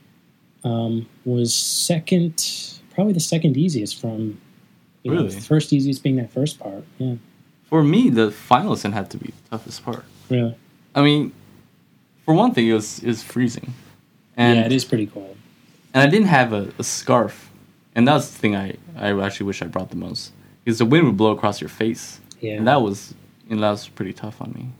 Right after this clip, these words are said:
Speaker 2: I think, you know, combined with the sweat and everything. So my face was getting really cold. And at this point, I was really sleepy, too.
Speaker 1: <laughs>
Speaker 2: Because, I don't know, it was about, for us, about three, or like two, three A M,
Speaker 1: Mm-hmm.
Speaker 2: by the time we were up on the final ascent.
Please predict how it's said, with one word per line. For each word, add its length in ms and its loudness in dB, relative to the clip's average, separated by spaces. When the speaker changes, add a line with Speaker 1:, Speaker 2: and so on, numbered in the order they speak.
Speaker 2:
I 60 -2
think, 260 0
you 100 -2
know, 120 -2
combined 300 -2
with 80 -8
the 60 -14
sweat 300 -4
and 80 -6
everything. 420 -12
So 80 -8
my 100 -6
face 320 -2
was 160 -12
getting 180 -2
really 160 -6
cold. 400 -6
And 380 -2
at 120 2
this 140 4
point, 160 4
I 40 2
was 120 -4
really 160 4
sleepy, 400 -2
too. 260 -8
Speaker 1:
<laughs> 280 -6
Speaker 2:
Because, 340 0
I 140 2
don't 120 4
know, 120 0
it 60 0
was 120 -2
about, 460 -2
for 140 0
us, 140 2
about 320 -2
three, 380 -2
or 80 -4
like 160 -6
two, 140 -4
three 280 -4
A 160 -6
M, 160 -10
Speaker 1:
Mm-hmm. 200 -10
Speaker 2:
by 80 -4
the 60 -8
time 160 -2
we 60 -4
were 100 -4
up 140 -6
on 80 -4
the 60 -6
final 240 -6
ascent. 320 -12